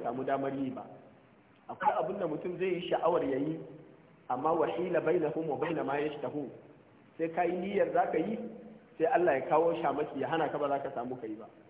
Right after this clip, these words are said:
Sai akwai wanda kalmar shahada ma yana so ya faɗa, amma idan Allah maɗaukacin sarki bai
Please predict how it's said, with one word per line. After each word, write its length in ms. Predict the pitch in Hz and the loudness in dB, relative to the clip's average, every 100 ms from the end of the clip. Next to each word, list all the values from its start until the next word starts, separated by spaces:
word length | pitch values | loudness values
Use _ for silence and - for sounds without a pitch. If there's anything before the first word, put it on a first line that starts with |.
| - - - - | -20 -20 -20 0
Sai 160 | - - | 2 4
akwai 240 | 165 185 | 2 0
wanda 300 | 185 190 185 - | 0 2 0 2
kalmar 360 | 220 220 208 185 - | 2 2 2 0 2
shahada 460 | 139 170 175 156 143 | 2 4 8 8 8
ma 120 | 143 - - - - - - - | 6 4 -2 -8 -12 -16 -16 2
yana 300 | 170 175 - | 4 4 4
so 60 | 175 | 6
ya 160 | 139 | 4
faɗa, 300 | 135 127 143 139 - - - - - - - - | 4 4 4 4 -4 -10 -16 -20 -20 -20 -10 -4
amma 200 | - - - | 2 2 2
idan 280 | 320 165 180 - | 2 2 2 6
Allah 400 | 190 185 180 151 143 | 6 6 4 4 2
maɗaukacin 540 | 180 165 165 165 165 | 4 4 2 -2 -4
sarki 360 | 175 156 - 165 | -2 -4 -4 -6
bai 160 | 143 | -2